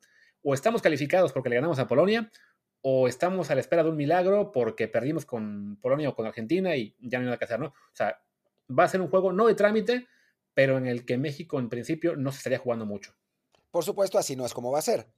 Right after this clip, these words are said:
Speaker 2: ¿no? Porque el Mundial hace cualquier cosa y de pronto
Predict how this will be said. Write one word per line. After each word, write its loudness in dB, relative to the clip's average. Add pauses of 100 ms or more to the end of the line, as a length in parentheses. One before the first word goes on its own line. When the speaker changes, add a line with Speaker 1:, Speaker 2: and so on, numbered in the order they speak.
(160)
Speaker 2:
¿no? -6
Porque -8
el -6
Mundial -2
hace -4
cualquier -4
cosa 2 (280)
y -8
de 0
pronto 0